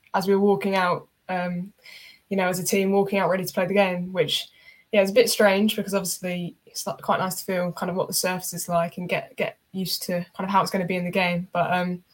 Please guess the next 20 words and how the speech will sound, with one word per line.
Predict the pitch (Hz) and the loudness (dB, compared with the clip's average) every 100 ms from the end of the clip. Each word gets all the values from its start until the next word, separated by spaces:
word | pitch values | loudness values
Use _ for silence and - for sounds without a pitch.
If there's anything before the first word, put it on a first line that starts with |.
| _ _ _ - | _ _ _ 0
yeah, | 196 | 4
warming | 196 233 220 | 8 8 8
up | 190 | 2
outside, | 185 165 180 180 175 | 0 -2 0 0 0
bobbly, | 208 190 175 170 175 - - | 0 2 2 0 -2 -8 -8
not | 190 | -2
very | 180 175 | 2 2
nice, | 175 175 175 - | 2 -2 -2 -4
but, | - 175 - | -4 -4 -2
um, | 175 175 - _ - | -2 -4 -8 _ -10
if | - | 0
it | 214 | 4
helps | 214 - | 4 2
preserve | - 185 190 175 | -4 -2 0 -2
the | 175 | -6
pitch, | - 165 175 | -6 -4 -4
then | |
it's | 175 - | -6 -4
worth | 170 - | -4 -6
it. | - | -12